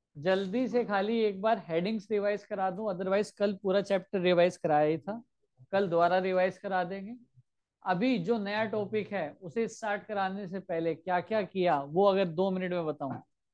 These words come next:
colonial rule का meaning समझाया। Colonial rule का meaning क्या है? जब एक wealthy nation exploit करता है resources किसकी? weaker nation की।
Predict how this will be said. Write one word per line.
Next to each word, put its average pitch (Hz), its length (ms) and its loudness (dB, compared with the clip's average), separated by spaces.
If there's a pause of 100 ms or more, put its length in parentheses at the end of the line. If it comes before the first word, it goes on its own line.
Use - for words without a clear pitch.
(420)
colonial 190 440 -2
rule 220 180 -4
का 226 140 -6
meaning 214 320 -8
समझाया। 208 440 -4
Colonial 190 560 -6
rule 208 180 -4
का 214 120 -8
meaning 196 360 -8
क्या 202 160 -4
है? 208 240 -6
जब 202 200 0
एक 214 180 -2
wealthy 175 480 0
nation 185 500 -6
exploit 202 480 0
करता 185 340 2
है 180 60 6
resources 165 600 -2
किसकी? 214 440 -4
weaker 170 760 2
nation 160 460 -8
की। 220 180 -12